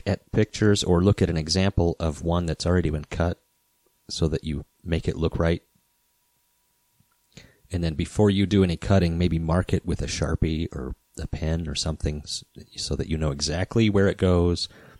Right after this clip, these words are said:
exactly how deep you want it to be. <clears throat> It shouldn't be too tough, but, uh, you can do it slow. The slow way to do it by hand is with, like, a round file. But if you want to do it quick, you can use a Dremel.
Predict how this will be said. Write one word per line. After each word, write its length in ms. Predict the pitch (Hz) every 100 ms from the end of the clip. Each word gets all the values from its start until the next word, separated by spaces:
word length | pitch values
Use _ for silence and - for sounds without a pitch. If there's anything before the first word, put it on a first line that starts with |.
| _ -
exactly 460 | 71 82 78 90
how 140 | - 78
deep 400 | 82 92 - -
you 80 |
want 200 | 90 90
it 100 | 82
to 100 | -
be. 400 | 85 85 82 82 - _ _ _ _ _ -
<clears throat> 160 | - - - - - -
It 160 | - -
shouldn't 280 | - 98 -
be 100 | 78
too 220 | - 76
tough, 480 | - 71 71 - - _ _ _ _ - -
but, 260 | 73 76 - _ _ _ _ _ _ _ _ _ _ _ _ _ -
uh, 400 | 80 76 73 73 78
you 140 | 95
can 140 | -
do 120 | 95 117
it 200 | - -
slow. 480 | - 104 127 147 -
The 140 | 95
slow 280 | - 170 185
way 200 | 147 107
to 80 | 90
do 180 | 92 117
it 160 | -
by 140 | 87 87
hand 380 | 113 135 110 95
is 140 | 80
with, 260 | 87 - -
like, 160 | 80 76
a 60 |
round 360 | 73 82 82 76
file. 460 | - 80 78 67 _ _ _ _ _ _ _ _ - -
But 120 | -
if 160 | - -
you 60 |
want 140 | 78 73
to 60 |
do 120 | 76
it 140 | 76 -
quick, 340 | - - - _ _ _ - - -
you 120 | 87
can 120 | -
use 180 | 76 80
a 60 | 78
Dremel. 380 | 82 90 85